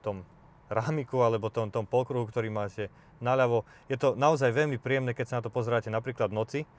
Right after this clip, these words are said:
Hej, akože je jasné, že musíte sledovať vozovku, ale sem tam naozaj vám ten zrak zájde do toho rozhrania, čiže je veľmi pekné dizajnovo spracované. E, my sme si preklikávali medzi jednotlivými, ovládate to naozaj jednoducho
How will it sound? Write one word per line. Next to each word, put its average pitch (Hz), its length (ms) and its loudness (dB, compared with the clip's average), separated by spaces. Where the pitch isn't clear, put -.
Hej, 135 320 -2
akože 117 320 -2
je 110 240 0
jasné, 107 400 -2
že 104 80 -6
musíte 104 400 -8
sledovať 110 400 -4
vozovku, 117 400 0
ale 117 160 4
sem 131 160 -2
tam 117 160 0
naozaj 117 240 2
vám 110 160 0
ten 107 160 -6
zrak 113 240 -2
zájde 110 240 -2
do 113 80 -6
toho 110 160 -4
rozhrania, 120 400 -2
čiže 117 240 -2
je 160 80 4
veľmi 127 320 -2
pekné 139 320 -6
dizajnovo 131 400 -2
spracované. 120 720 -2
E, - 0 -
my 151 160 -4
sme 147 160 -2
si 123 100 -2
preklikávali 120 640 2
medzi 113 400 -4
jednotlivými, 123 720 -2
ovládate 127 480 2
to - 20 -2
naozaj 110 400 0
jednoducho 127 640 0